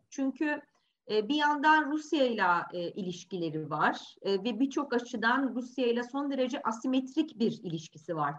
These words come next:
Türkiye'nin. E, özellikle de ekonomisinin çok kırılgan olduğu bu dönemle o asimetrik ilişkideki Rusya ağırlığı daha ortaya çıkıyor. Dolayısıyla, e, Rusya'ya karşı,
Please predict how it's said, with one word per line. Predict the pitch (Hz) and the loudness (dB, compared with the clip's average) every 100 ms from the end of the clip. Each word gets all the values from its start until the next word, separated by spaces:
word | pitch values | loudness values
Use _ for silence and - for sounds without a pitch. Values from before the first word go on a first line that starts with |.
| - | -10
Türkiye'nin. | 156 - 156 147 220 - _ _ _ _ _ | -10 -6 -6 -6 -8 -10 _ _ _ _ _
E, | 202 208 202 202 202 202 202 202 | -4 0 0 0 -2 -2 0 0
özellikle | 202 233 233 302 285 269 | 2 4 4 2 -2 -2
de | 233 | 0
ekonomisinin | 233 254 247 254 254 247 | -2 0 0 0 -4 -6
çok | 247 277 - | -4 -8 -10
kırılgan | 226 233 226 285 | -4 0 0 2
olduğu | 262 202 185 175 160 | 2 0 0 -2 -2
bu | 175 | 0
dönemle | 175 170 165 165 269 349 | 0 2 0 0 -2 0
o | 233 | 2
asimetrik | 208 226 247 247 - 302 233 | 0 0 -2 -2 -2 -8 -6
ilişkideki | 226 226 - 202 208 220 | -6 -6 -6 -4 -4 -4
Rusya | 214 262 - 180 | -4 -4 -4 2
ağırlığı | 185 185 185 285 | 4 4 2 0
daha | 240 226 | 2 2
ortaya | 226 180 185 160 151 | 0 -4 -4 -4 -4
çıkıyor. | - _ 143 262 | -8 _ -4 -2
Dolayısıyla, | 262 240 247 240 262 254 254 - - _ _ - | 0 0 -2 -4 -4 0 0 -2 -16 _ _ -2
e, | 208 | 0
Rusya'ya | 220 302 294 269 | 2 0 2 2
karşı, | 269 240 226 226 - 277 262 196 | 4 2 4 2 -4 2 2 2